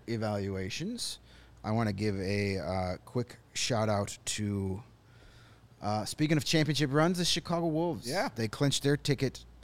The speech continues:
Speaker 1: punched their ticket to the Calder Cup final last night. Uh, this is their, technically, second straight appearance in the Calder Cup final. They were there in twenty nineteen. There haven't been any playoffs since then. Uh, so it's their second straight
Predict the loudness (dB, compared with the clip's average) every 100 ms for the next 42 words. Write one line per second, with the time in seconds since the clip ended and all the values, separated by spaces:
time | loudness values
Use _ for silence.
0 | -20 0 4 4 4 2 2 2 0 0
1 | 0 -2 -2 4 6 6 2 0 2 2
2 | 4 4 4 2 4 4 2 -4 -20 -20
3 | -20 -20 -14 -4 0 2 4 4 2 0
4 | -2 0 4 4 4 -6 -20 -10 -2 0
5 | 0 2 2 2 0 4 6 6 4 2
6 | 0 2 4 4 4 0 2 4 4 2
7 | 0 0 2 2 2 4 2 2 4 6
8 | 6 6 6 8 6 4 4 4 4 4
9 | 2 2 4 4 4 4 4 4 6 6
10 | 4 2 2 2 0 0 0 4 4 4
11 | 2 -6 -20 -20 -20 -20 -6 0 2 4
12 | 2 4 8 10 10 8 8 6 4 6
13 | 6 4